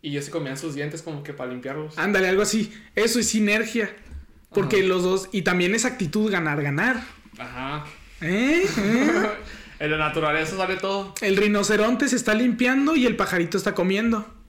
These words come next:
Speaker 1: Ujú.
Speaker 2: Y es una sinergia. Entonces,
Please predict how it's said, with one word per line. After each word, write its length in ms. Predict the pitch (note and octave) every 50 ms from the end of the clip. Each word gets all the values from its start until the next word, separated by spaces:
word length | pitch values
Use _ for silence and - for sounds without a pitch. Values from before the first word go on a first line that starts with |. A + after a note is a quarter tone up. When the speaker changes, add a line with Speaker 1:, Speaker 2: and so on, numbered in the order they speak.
| - -
Speaker 1:
Ujú. 340 | - D#3 D3+ D3 C#3+ C#3 C#3 - - -
Speaker 2:
Y 100 | F3+ E3+
es 120 | D#3 D#3
una 180 | F#3 F#3+ G3 F#3+
sinergia. 600 | - F3+ F3 E3+ E3+ F3+ F3+ F3 - G3+ E3 - - - _ _ _ _ _ _ _ _ - - - - _ - - -
Entonces, 600 | E3+ E3+ E3 - G3 G3 F3 F3+ D#3+ - - -